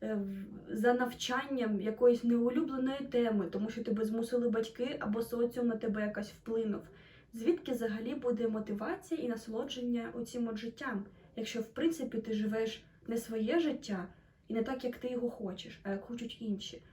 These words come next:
чи хотіли колись? Я веду до того, що варто в деяких моментах ризикнути і пробувати жити це життя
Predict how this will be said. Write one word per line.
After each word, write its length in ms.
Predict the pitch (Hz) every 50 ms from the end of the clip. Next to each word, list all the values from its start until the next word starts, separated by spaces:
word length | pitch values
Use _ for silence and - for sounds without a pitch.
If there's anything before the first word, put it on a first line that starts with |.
| - -
чи 140 | - - 220
хотіли 520 | 226 - 208 202 - 214 214 233 240 240 233
колись? 500 | - 202 196 196 180 170 165 - - - _ _ - - _ -
Я 120 | 180 208
веду 180 | 220 233 233 226
до 80 | 220 -
того, 340 | - 320 339 339 381 381 370 - -
що 200 | - - - 233
варто 400 | 208 214 214 233 254 - - 254
в 60 | 240
деяких 340 | 214 233 240 240 - - -
моментах 460 | 233 226 226 240 247 247 247 240 -
ризикнути 680 | 247 226 214 208 - - - 214 214 262 294 - 370 381 381 - - - - - - - - -
і 40 | -
пробувати 720 | - 277 277 277 269 240 254 262 247 - - 254 247 240
жити 480 | 226 208 226 233 240 240 - 269 277 - - -
це 160 | 233 220 220
життя 360 | 214 208 196 - - 214 220